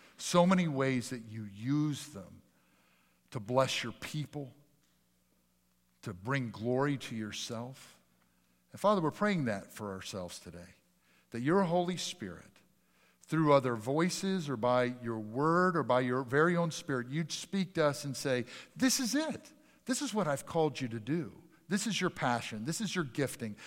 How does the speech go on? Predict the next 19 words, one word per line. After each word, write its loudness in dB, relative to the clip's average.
These 4
are -2
your 4
God-given 0
talents." -14
Father, -2
help -2
us -10
to -20
be -6
faithful -10
to -14
explore -4
that, -8
to -12
take -6
the -6
next -4
step -8